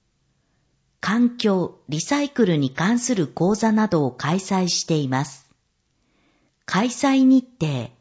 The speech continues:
申し込み方法は、情報誌、ゆずりは、およびリサイクルセンターホームページでお知らせします。粗大ゴミからの再使用品の展示、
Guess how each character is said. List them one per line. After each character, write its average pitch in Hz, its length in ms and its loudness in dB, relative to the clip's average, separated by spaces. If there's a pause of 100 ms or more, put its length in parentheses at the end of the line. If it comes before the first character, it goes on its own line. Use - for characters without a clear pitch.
(240)
申 196 220 4
し - 140 -4
込 262 140 2
み 262 140 4
方 247 260 2
法 156 300 -2
は、 120 300 -4 (380)
情 208 260 2
報 247 260 -2
誌、 - 400 -4 (140)
ゆ 143 180 0
ず 208 200 0
り 220 100 0
は、 156 300 -8 (500)
お 247 120 2
よ 247 160 2
び 139 340 -4 (220)
リ 139 120 -2
サ 262 220 0
イ 269 80 -4
ク 269 140 -4
ル 269 100 0
セ 262 220 2
ン 240 100 2
タ 165 140 -4
ー 117 160 -6 (100)
ホ 233 200 4
ー - 20 2
ム 269 160 4
ペ 269 240 4
ー 247 40 -2
ジ 175 140 -4
で 127 100 2
お 120 120 2
知 - 160 0
ら 175 120 0
せ 170 140 -4
し 147 220 -2
ま 139 160 0
す。 - 280 -18 (3000)
粗 151 220 0
大 262 240 0
ゴ 247 140 0
ミ 208 140 2
か 170 180 -4
ら 170 120 0
の 135 280 0 (160)
再 233 360 -2
使 240 220 2
用 247 180 4
品 233 300 4
の 202 160 4
展 190 340 2
示、 - 240 -2